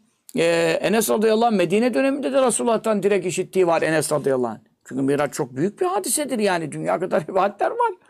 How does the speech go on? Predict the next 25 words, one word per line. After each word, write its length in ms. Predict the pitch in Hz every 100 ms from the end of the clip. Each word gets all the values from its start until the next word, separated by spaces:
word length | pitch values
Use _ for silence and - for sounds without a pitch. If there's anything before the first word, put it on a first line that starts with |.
| _ _ _ _ _
Se-, 560 | - 156 165 165 -
anlat 360 | - 165 190 180
anlat 260 | 180 196 220
bitmiyor 460 | 214 311 294 214
yaşananlar, 760 | 180 180 165 165 160 160 156 147 -
iş-, 160 | 143 - -
Efendimiz 360 | 151 139 165 147
sallallahu 260 | 160 160
aleyhi 60 | 151
ve 40 |
sellem 200 | 147 160
gördükleri, 560 | 151 160 151 151 156 -
anlattıkları. 680 | 151 151 147 - 147 139 - - - -
Dolayısıyla 340 | - 233 247 240
Hazreti 280 | 233 254 277
Enes 280 | 277 226
bir 100 | 320
kısmını 420 | 294 254 220 254 247
Nebi 240 | 226 254
sallallahu 280 | 226 240 208
aleyhi 100 | 185
ve 40 |
sellem'den 340 | - 208 247 247
kendi 280 | 185 180
işitmiştir. 580 | 233 - - 247 - 285